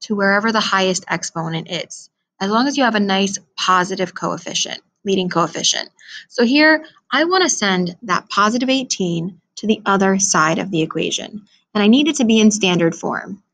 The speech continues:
So my equation would become x squared minus three x, and if I subtract eighteen on both sides, I get negative eighteen, I'm sorry, minus eighteen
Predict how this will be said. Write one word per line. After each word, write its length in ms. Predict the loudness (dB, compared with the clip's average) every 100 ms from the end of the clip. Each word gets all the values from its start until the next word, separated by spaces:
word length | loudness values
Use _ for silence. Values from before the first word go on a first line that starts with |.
| _ -4
So 160 | 0
my 100 | 2
equation 420 | 0 2 2 2 0
would 100 | -2
become 460 | -2 0 0 0
x 200 | -2 -2
squared 480 | -2 0 -2 -2 -4 -6 -2
minus 540 | 2 2 2 0 -2
three 260 | -4 -2 0
x, 520 | -2 -4 -4 -4 -4 _ _ _
and 100 | -4
if 40 | -2
I 60 |
subtract 480 | -2 -2 -2 -2 -2
eighteen 340 | -4 -4 -4 0
on 100 | 0
both 240 | 0 -2
sides, 480 | -4 -2 -4 -6 -10 _ _ _
I 60 | -2
get 160 | 0 0
negative 340 | 0 2 2
eighteen, 720 | 0 0 0 2 2 0 -4 _ _ _
I'm 80 | -10
sorry, 240 | -4 -2 -2
minus 460 | 0 2 2 0
eighteen 500 | 0 -2 0 2 2